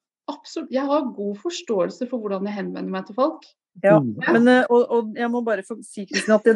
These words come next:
Speaker 2: at det var egentlig, altså det jeg mente var kanskje at jeg skjønner ikke hvordan jeg skal få det til, da.
Speaker 1: Nei, men, men det var
Speaker 3: Mm.
Speaker 1: ikke for å arrestere deg, Hilde,
Speaker 2: Nei.
Speaker 1: men det er sånn vi snakker om oss selv hele tiden.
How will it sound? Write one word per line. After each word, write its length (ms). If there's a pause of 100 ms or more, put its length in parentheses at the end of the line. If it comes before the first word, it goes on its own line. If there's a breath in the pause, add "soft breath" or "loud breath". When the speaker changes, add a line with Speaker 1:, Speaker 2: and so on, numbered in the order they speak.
(180)
Speaker 2:
at 180
det 120
var 200
egentlig, 600
altså 260
det 140
jeg 140
mente 400
var 240 (420)
kanskje 260
at 100 (500)
jeg 80
skjønner 280
ikke 80
hvordan 240
jeg 80
skal 160
få 160
det 120
til, 160
da. 100 (400)
Speaker 1:
Nei, 160 (320 loud breath)
men, 160
men 200
det 220
var 100
Speaker 3:
Mm. 60
Speaker 1:
ikke 100
for 140
å 60
arrestere 500
deg, 160
Hilde, 80
Speaker 2:
Nei. 120
Speaker 1:
men 120
det 80
er 240
sånn 200
vi 120
snakker 440
om 120
oss 120
selv 200
hele 200
tiden. 380